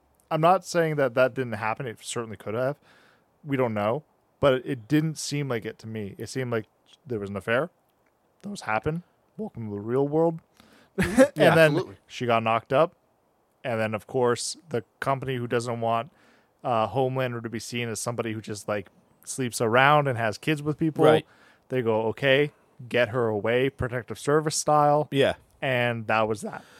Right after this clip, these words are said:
Speaker 3: So, and they do, they do reveal later on in the episode, after, uh, a few more points that we'll talk about here, that she is alive and well, and that she has a child, and this is presumably Homelander's child.
Speaker 2: Yeah.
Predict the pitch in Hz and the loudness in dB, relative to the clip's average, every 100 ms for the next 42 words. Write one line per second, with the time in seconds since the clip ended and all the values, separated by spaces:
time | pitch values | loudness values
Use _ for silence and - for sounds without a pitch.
0 | - _ - 156 147 143 135 151 151 147 | -20 _ 2 6 6 4 2 2 2 2
1 | 123 147 127 117 160 139 113 113 127 151 | 0 0 0 2 2 2 0 0 0 0
2 | 127 113 101 107 113 107 107 - 110 104 | 0 -4 -4 -2 0 2 0 0 0 0
3 | 98 95 95 95 123 113 101 107 95 92 | -2 -2 -2 -2 -2 -2 -2 -4 -6 -4
4 | 98 95 98 87 101 95 95 82 107 98 | -4 -2 -2 -2 -4 -4 -6 -4 -4 -2
5 | 98 87 92 90 85 - _ _ - 104 | -4 -6 -8 -10 -12 -16 _ _ -8 -6
6 | 95 104 98 92 90 95 82 98 135 - | -4 -4 -2 -2 -4 -8 -6 -8 -12 -8
7 | 104 104 92 101 123 98 95 90 95 95 | -4 -4 -4 -8 -8 -8 -8 -8 -6 -6
8 | 92 95 101 - 85 85 196 127 107 | -6 -6 -6 -4 -4 -4 -6 -8 -12